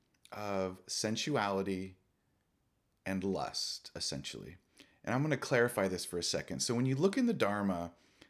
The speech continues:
the term lust is often used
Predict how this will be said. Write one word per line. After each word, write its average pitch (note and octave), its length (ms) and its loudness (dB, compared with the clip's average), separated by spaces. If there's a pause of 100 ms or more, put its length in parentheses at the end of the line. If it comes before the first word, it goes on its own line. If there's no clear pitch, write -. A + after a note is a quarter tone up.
the A#2+ 80 -4
term G3+ 380 2
lust G2+ 680 2 (1120)
is A#2+ 240 0
often C3 400 0
used G#2+ 600 -2